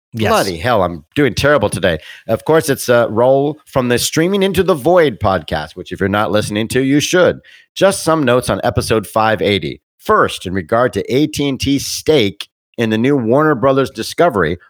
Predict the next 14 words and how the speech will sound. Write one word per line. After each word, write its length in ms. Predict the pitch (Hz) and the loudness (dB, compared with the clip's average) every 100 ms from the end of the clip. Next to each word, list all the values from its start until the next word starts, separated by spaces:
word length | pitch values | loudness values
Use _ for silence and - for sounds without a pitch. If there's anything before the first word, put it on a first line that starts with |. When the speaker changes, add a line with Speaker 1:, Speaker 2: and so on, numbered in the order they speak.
| _ | _
Speaker 2:
well, 460 | 92 104 127 - _ | -6 0 0 -2 _
technically 500 | 165 165 127 120 107 | -4 -2 -2 -2 0
A 160 | 95 127 | 0 0
T 180 | - | -2
and 100 | 135 | 0
T 100 | 117 | 2
has 180 | 110 101 | 2 0
spun 280 | - - 165 | -2 0 2
off 180 | 165 - | 2 2
its 160 | 143 - | -2 -2
assets 500 | 110 107 98 95 - _ _ | -2 -2 -2 -4 -8 _ _
and 220 | 92 87 | -10 -4
no 160 | 107 170 | 0 2
longer 520 | 160 120 101 95 92 | 2 2 0 -2 -2